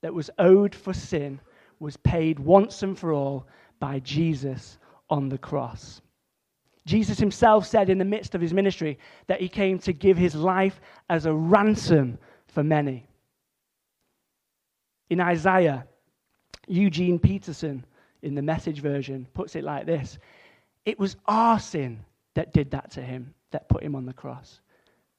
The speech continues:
that ripped and tore and crushed him, our sins. He took the punishment, and that made us whole.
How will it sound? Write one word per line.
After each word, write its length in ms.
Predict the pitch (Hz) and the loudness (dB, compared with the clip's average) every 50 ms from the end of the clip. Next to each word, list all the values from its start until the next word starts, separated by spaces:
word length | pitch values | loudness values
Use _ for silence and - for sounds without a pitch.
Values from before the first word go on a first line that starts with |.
| _ _ _ _ _ | _ _ _ _ _
that 160 | 170 180 - | -8 -6 -6
ripped 640 | 180 165 175 185 196 202 202 - - - - - - - | -4 -2 4 6 6 6 4 -2 -12 -20 -20 -20 -12 -8
and 180 | 165 160 151 - | -8 -8 -8 -8
tore 460 | - - 180 165 156 156 156 143 139 - - _ _ | -8 -6 -4 -2 -2 -2 -2 -4 -6 -10 -18 _ _
and 160 | - 143 139 | -8 -8 -8
crushed 420 | - - - 180 156 143 - - - | -10 -8 -6 -6 -6 -6 -8 -12 -12
him, 220 | 135 127 123 123 - _ | -12 -12 -12 -16 -10 _
our 240 | - 180 190 196 190 | 4 8 8 8 8
sins. 520 | 185 - 160 135 127 120 120 127 - _ _ _ _ _ _ _ _ _ _ _ _ _ _ _ | 6 2 -4 -6 -8 -8 -12 -14 -18 _ _ _ _ _ _ _ _ _ _ _ _ _ _ _
He 240 | - 196 226 247 247 | -2 0 2 2 2
took 220 | - - 240 - | 0 -2 -2 -2
the 80 | 214 220 | -2 2
punishment, 640 | - - 190 165 160 - - 147 143 143 143 - _ _ _ _ _ _ _ - | 4 4 4 4 0 -6 -10 -12 -12 -12 -14 -18 _ _ _ _ _ _ _ -14
and 200 | 143 139 143 131 | -12 -12 -10 -8
that 300 | 165 165 165 151 - - | -8 -6 -6 -8 -12 -12
made 340 | 165 147 143 143 139 127 - - | -10 -8 -8 -8 -8 -10 -10 -10
us 300 | 170 151 139 139 131 - _ _ _ _ | -10 -8 -8 -10 -12 -16 _ _ _ _
whole. 420 | - - 139 131 131 123 123 123 | -16 -14 -14 -12 -12 -14 -16 -18